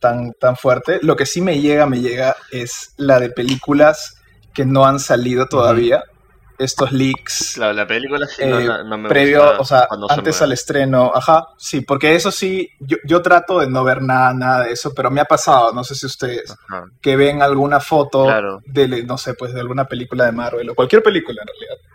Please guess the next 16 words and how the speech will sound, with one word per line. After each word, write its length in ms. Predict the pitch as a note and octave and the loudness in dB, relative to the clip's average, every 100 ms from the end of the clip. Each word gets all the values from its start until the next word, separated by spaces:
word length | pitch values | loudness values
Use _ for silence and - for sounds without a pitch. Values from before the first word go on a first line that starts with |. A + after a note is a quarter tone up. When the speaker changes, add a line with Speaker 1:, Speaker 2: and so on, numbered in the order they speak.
| _ _ _ _ - | _ _ _ _ -4
Speaker 1:
eh, 300 | C3+ A#2+ A#2 - - | -2 -2 -4 -10 -4
que 100 | C3+ | -2
te 140 | C3+ | 0
la 100 | B2 | 0
spoilean 480 | B2 C#3 C3 C#3 C#3+ | 0 0 2 2 2
con 180 | C#3 B2+ | 0 -2
un 140 | B2+ | 0
leak, 200 | B2+ B2 - - - | -2 -4 -10 -20 -10
este, 320 | C3 - - | -10 -10 -10
de 100 | A#2+ | -10
piratería 600 | A2+ A#2 G#2+ A#2 B2 B2 | -8 -6 -6 -6 -6 -6
antes 180 | B2 B2+ | -6 -10
de 60 | B2 | -8
que 80 | G#2+ | -6
Speaker 2:
Claro. 160 | F#2 | -6
Speaker 1:
salga. 140 | G2 | -10